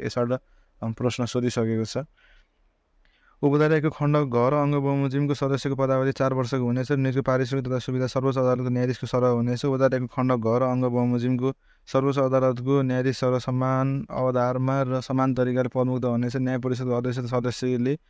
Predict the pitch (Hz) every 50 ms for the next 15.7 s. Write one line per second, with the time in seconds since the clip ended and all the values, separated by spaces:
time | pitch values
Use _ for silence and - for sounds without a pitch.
0 | _ _ _ _ _ - 147 139 139 135 131 131 131 131 131 123 - - 139 -
1 | 139 131 127 127 127 127 127 131 135 123 - 131 127 127 131 131 131 127 127 127
2 | 120 127 - 123 123 131 131 127 - 131 123 123 123 123 123 131 131 127 131 -
3 | _ _ _ _ _ _ _ _ _ - - 135 139 135 - 143 131 131 117 -
4 | 127 131 131 131 131 131 127 127 131 127 123 131 131 131 127 123 127 123 131 131
5 | 135 127 123 123 127 139 156 - _ _ _ _ _ - 123 131 131 120 127 131
6 | 127 - - 127 127 135 123 135 123 - 135 113 - 127 123 120 135 127 123 127
7 | 123 123 123 123 120 - 120 117 123 123 120 135 135 - 135 135 131 127 123 127
8 | 127 135 135 131 - - 139 143 151 - _ _ _ _ _ _ _ _ _ _
9 | - 120 120 127 120 - 135 135 120 131 135 131 131 131 131 131 123 135 135 127
10 | 135 131 135 131 - - 123 123 123 123 123 131 135 - 131 131 131 131 131 131
11 | 131 131 139 139 139 - - - 120 123 123 127 131 127 123 123 120 123 123 123
12 | 135 123 127 120 - - 131 123 127 127 123 120 117 127 113 - - 139 - -
13 | 127 123 127 127 123 127 123 127 117 127 127 123 117 120 120 120 123 131 131 127
14 | 123 123 123 120 131 127 113 127 120 120 123 123 127 127 127 - - 123 123 123
15 | 123 120 123 120 123 123 123 123 120 117 123 117 -